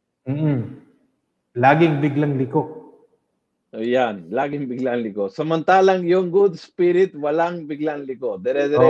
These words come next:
Speaker 1: Oo.
Speaker 2: yan.
Speaker 1: Dire-diretso.
Speaker 2: Okay.
Speaker 1: Malinaw.
Speaker 2: Gets,
Speaker 1: Okay, next.
Speaker 2: gets na. Gets na.
Speaker 1: Number four.
Speaker 2: Kung kahit ang masamang espiritu ay maaring magdala sa mabuting tao ng mabuti at banal na pag-iisip,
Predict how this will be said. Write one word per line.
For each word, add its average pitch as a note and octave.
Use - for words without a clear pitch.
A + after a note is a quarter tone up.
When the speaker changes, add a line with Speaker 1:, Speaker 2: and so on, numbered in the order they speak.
Speaker 1:
Oo. C#3
Speaker 2:
yan. B2
Speaker 1:
Dire-diretso. C#3
Speaker 2:
Okay. -
Speaker 1:
Malinaw. E3+
Speaker 2:
Gets, A#2+
Speaker 1:
Okay, D#3
next. G#3+
Speaker 2:
gets B2+
na. B2+
Gets C3
na. B2
Speaker 1:
Number G#3
four. A3+
Speaker 2:
Kung F#3
kahit F#3
ang E3
masamang D#3+
espiritu D#3+
ay D#3
maaring D3
magdala C#3
sa -
mabuting B2+
tao C3
ng B2
mabuti D3+
at B2
banal C3
na C3+
pag-iisip, C#3+